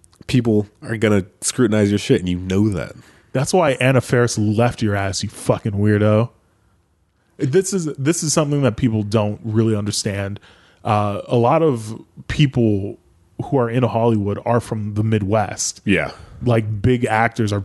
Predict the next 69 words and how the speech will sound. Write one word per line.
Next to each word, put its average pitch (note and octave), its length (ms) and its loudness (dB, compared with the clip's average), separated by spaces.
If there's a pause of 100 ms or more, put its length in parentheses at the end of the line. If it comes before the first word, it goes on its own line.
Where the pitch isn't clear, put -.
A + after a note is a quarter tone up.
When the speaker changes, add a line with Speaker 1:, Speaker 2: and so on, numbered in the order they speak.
(160)
Speaker 2:
not A#2+ 420 -2
from A2 240 0
L G2+ 240 0
A. G2 260 0
Not A2+ 220 2
a G#2+ 80 4
lot G#2 260 0
of F#2+ 100 -6
'em. G2+ 120 -6 (300)
They're, C3 140 2 (540)
all D3 220 2
of C3 60 0
'em, A2 280 0
or C3 160 2
not A#2+ 220 2
all G#2+ 180 -2
of F#2+ 80 -10
'em, G2 140 -8
but G#2 140 -2 (240)
a - 60 0
good C#3 440 -2
grand B2+ 400 0
majority A2+ 420 2
of G2+ 100 -2
'em G2+ 140 -8
are G#2 60 -6
from A#2 300 -2
outside A#2 420 0
of G2+ 80 -4
L G2 240 0
A. F#2+ 280 0
Speaker 1:
Yeah. E2 300 0
Speaker 2:
And A#2+ 160 -2
they A#2 100 2
have A#2 220 2
whatever A#2 340 0
beliefs A#2 400 0
they A2+ 120 2
had G#2 280 -4
from G2+ 320 -8
before. G2+ 480 -4 (200)
So - 120 0
Speaker 1:
Yeah. B2+ 60 2
Speaker 2:
when C3 140 2
people C3 240 -2
say, C3+ 200 -2
like, A#2 220 -2 (260)
"Oh, C#3+ 200 0
the A#2 120 0
left-wing B2+ 560 -2
Hollywood A#2+ 500 2
machine," B2 460 -2
like, G#2+ 220 -10
what - 80 -16
the - 80 -2
fuck - 380 -4
are B2 40 0
you G#2 120 0
talking B2 400 -2
Speaker 1:
Yeah, A#2 100 2
Speaker 2:
about? G2+ 120 0
Speaker 1:
that's G#2 140 -2
just C3 120 -2
where A2+ 120 0
the F2+ 140 -6
industry G2 440 -2
is. C#2 200 -14
That's G#2 260 0
not, G2+ 320 0